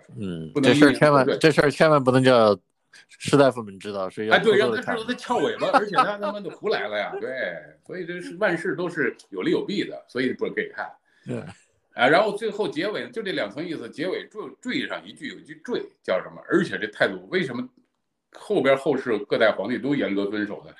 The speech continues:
Speaker 1: 因为太祖说了狠话了，叫什么？就不按这个规定办的人啊，后代，我的子孙后代，天诛地灭，不得好死。<laughs> 这说多狠啊！
Speaker 2: 他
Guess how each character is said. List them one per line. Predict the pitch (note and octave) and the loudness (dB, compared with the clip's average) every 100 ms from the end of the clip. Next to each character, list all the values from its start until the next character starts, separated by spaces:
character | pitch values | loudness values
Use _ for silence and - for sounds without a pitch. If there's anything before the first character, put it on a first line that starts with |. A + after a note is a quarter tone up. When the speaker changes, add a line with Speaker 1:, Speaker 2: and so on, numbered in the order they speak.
| - - - | -20 -16 0
Speaker 1:
因 | E3 | 2
为 | |
太 | F3 - E3 | 2 2 0
祖 | G2+ F2+ | 0 -6
说 | - D3+ | -2 -2
了 | B2 F2+ | 0 -2
狠 | - - - - | -6 -16 -16 -6
话 | - C#3 - | 0 0 0
了， | - _ _ | -12 _ _
叫 | - F2+ | -6 -6
什 | F2+ | -6
么？ | E2+ D#2+ D2+ - - _ | -10 -10 -12 -20 -20 _
就 | - A#2 - | -4 -4 -4
不 | - B2 E3+ F#3 - | -8 -4 0 0 0
按 | D#3+ A#2+ F2 D2+ - _ _ | 0 0 -2 -8 -18 _ _
这 | - A2 | -6 -4
个 | F#2 | -4
规 | E2+ C3+ C3 | -4 -4 -2
定 | A#2 - | -2 0
办 | - - | -2 -2
的 | D2+ C#2+ | -8 -16
人 | C#2+ C#2+ | -16 -14
啊， | E2 D2+ C#2 C#2 | -14 -12 -14 -10
后 | - F2+ | -4 0
代， | G2 - | 0 -2
我 | C#2+ | -6
的 | E2+ | -10
子 | D#2+ D2 | -12 -12
孙 | E2 E2 | -10 -10
后 | F2 | -10
代， | D2+ E2+ - _ _ _ _ _ _ _ _ _ | -10 -12 -12 _ _ _ _ _ _ _ _ _
天 | - F#3+ | 2 2
诛 | E3+ | 4
地 | D3 A#2+ | 0 -2
灭， | A2 G2 | -4 -8
不 | F#2 | -10
得 | E2+ | -12
好 | F2 D#2+ | -12 -14
死。 | F2+ _ - _ _ - - - - | -16 _ -20 _ _ -18 -16 -10 2
<laughs> | A3 G#3+ | 4 6
这 | - | 6
说 | G3+ - A#3 | 4 4 2
多 | - F3 | 4 2
狠 | A#3 - G#2+ - | 2 0 -8 -8
啊！ | - - - - - - | -14 -8 -8 -8 -12 0
Speaker 2:
他 | F3 | 2